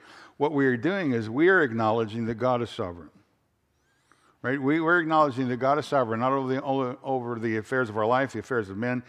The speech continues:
but He's sovereign over the governing authorities. And again, with the heart attitude of biblical submission towards authority,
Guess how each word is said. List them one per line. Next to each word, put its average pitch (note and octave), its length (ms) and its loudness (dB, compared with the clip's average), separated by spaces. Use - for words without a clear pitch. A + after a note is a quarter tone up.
but B2+ 100 -4
He's C3+ 260 0
sovereign F3 600 0
over C3+ 300 0
the C3 100 2
governing A#2+ 440 -2
authorities. A#2+ 720 -4
And A#2+ 80 -4
again, D#3 220 2
with C#3+ 100 -2
the C3 80 0
heart C#3+ 220 2
attitude C#3 340 2
of A#2 80 -4
biblical B2+ 320 -2
submission C#3+ 400 -4
towards A2+ 200 0
authority, B2 500 -2